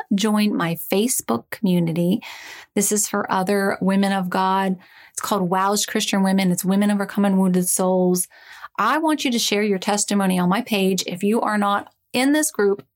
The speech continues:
up-, <laughs> get in this group, share your testimony. I want to share it.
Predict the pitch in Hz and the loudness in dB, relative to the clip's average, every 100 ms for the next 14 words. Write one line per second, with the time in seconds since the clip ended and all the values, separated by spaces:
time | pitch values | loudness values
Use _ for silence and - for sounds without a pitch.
0 | _ - - - - - - - 247 269 | _ -4 -4 -8 -12 -20 -14 -4 -2 -2
1 | 254 240 247 - 208 202 - - 262 262 | 0 0 0 0 0 0 -2 0 0 0
2 | 214 208 202 202 185 208 254 - - 294 | -2 0 0 0 0 0 0 0 0 0
3 | 214 | -2